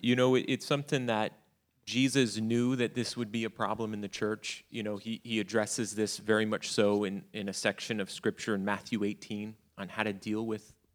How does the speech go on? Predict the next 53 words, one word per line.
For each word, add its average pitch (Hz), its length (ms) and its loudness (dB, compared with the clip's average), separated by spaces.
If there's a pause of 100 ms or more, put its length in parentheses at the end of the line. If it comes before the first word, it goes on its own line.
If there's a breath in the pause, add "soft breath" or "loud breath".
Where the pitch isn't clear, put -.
disagreement 110 560 -2
or 104 160 -6
deal 110 160 0
with 113 220 -2
somebody 110 360 -4
who 107 220 -4
wrongs 101 480 -6
you 123 160 -6
or 107 120 -8 (300 soft breath)
sins 120 300 0
against 104 440 -2
you. 120 200 -2
And, 92 100 -6 (320 soft breath)
and 123 140 2
the 127 40 4
big 175 260 2
thing 156 240 0
in 131 120 0
there 123 220 6
that, 107 240 0
that 110 140 2
really 117 200 0
I 104 80 4
wanna 107 240 0
hit - 540 -2
kind 110 160 -6
of 101 100 -2
in 101 80 0
this 101 160 -2
limited 104 300 -6
time 101 320 -8 (120)
is 107 200 -6
that 101 280 -4 (300 soft breath)
he 117 100 -2
says 123 340 0
this, 113 240 0
Matthew 110 380 0
eighteen 104 340 -6
fifteen, 104 440 -6
"Moreover, 123 480 0
if 104 120 -8
a 104 60 -6
brother 117 380 -2
sins 113 380 -8
against 101 500 -8
you, 104 240 -8
go 127 300 0
and 120 120 -6
tell 113 260 -6
him 110 160 -8
his 95 140 -10
fault - 380 -6
between 107 480 -10